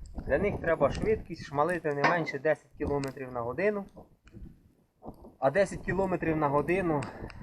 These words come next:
ну, це в цьому тракторі це третя робоча,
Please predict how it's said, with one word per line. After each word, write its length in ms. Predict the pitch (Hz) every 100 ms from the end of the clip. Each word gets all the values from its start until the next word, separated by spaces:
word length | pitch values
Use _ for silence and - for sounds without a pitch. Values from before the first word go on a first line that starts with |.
| - -
ну, 200 | 123 156
це 160 | - 160
в 120 | 135
цьому 200 | 170 156
тракторі 540 | 143 160 160 - 143 -
це 80 | -
третя 360 | - 151 147 127
робоча, 500 | 123 139 185 -